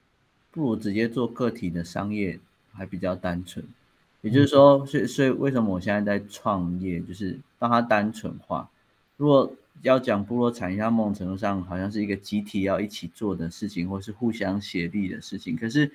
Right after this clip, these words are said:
Speaker 1: 商业本身它就是利益嘛，那，那怎么达到平衡这件事情，我觉得这会是很困难，不好处理，不是不可能哦，是可以处理的，可是不好处理。对青年的角度来讲，是一个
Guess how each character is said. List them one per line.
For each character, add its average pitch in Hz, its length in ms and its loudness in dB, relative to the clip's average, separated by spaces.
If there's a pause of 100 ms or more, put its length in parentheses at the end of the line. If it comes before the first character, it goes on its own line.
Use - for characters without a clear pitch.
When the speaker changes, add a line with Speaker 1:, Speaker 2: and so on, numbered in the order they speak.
(280)
Speaker 1:
商 143 240 4
业 156 140 8
本 101 260 4
身 113 220 2
它 117 160 4
就 120 160 0
是 113 640 0
利 120 160 4
益 110 300 2
嘛， 85 200 -6 (640)
那， 98 500 2
那 117 240 4
怎 107 160 -2
么 95 140 0
达 98 180 -2
到 117 140 8
平 110 260 0
衡 95 220 0
这 113 80 0
件 113 120 2
事 117 120 -4
情， 92 200 0 (380)
我 101 180 -6
觉 104 140 -2
得 101 220 2 (720)
这 156 120 6
会 151 160 8
是 143 220 4
很 101 180 0
困 120 300 4
难， 92 180 2
不 160 200 0
好 104 200 4
处 101 220 -6
理， - 60 -8
不 143 120 4
是 202 140 8
不 208 120 2
可 147 220 6
能 95 260 2
哦， 95 200 0
是 165 100 -2
可 147 220 0
以 117 100 2
处 98 220 -8
理 98 120 -4
的， 92 120 -8
可 98 100 -4
是 120 60 0
不 120 160 -4
好 98 200 2
处 - 300 -14
理。 85 160 -8 (520)
对 151 380 8
青 160 300 0
年 127 180 6
的 107 80 2
角 101 240 0
度 117 120 0
来 107 160 2
讲， 92 180 -2
是 107 160 -8
一 107 80 -2
个 90 500 -6